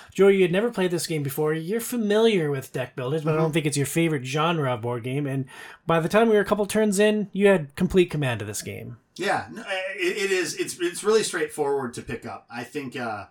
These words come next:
Speaker 2: I, that is definitely a benefit of it. I think another one of the benefits of the game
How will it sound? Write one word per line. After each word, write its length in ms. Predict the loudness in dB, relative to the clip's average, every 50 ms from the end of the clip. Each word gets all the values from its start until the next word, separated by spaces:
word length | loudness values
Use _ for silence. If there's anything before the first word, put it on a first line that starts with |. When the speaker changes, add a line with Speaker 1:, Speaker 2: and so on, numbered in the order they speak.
| _ _ _ _ _ _ _ -8
Speaker 2:
I, 140 | -8 -8 -6 -4
that 180 | -2 -2 0
is 140 | 0 -2 -2
definitely 520 | -2 -2 -2 -2 -4 -6 -6 -6 -8 -8
a 60 | -8 -6
benefit 400 | -6 -6 -6 -6 -6 -4 -4 -4
of 160 | -4 -6 -8
it. 160 | -8 -8 -8
I 80 | -8 -6
think 200 | -6 -4 -2 -2
another 380 | -2 0 0 0 0 -2 -2 -4
one 140 | -4 -4
of 60 | -4 -4
the 80 | -4
benefits 480 | -6 -6 -8 -8 -8 -8 -8 -8 -8 -8
of 100 | -8 -8
the 80 | -8
game 480 | -8 -10 -8 -8 -8 -8 -8 -8 -10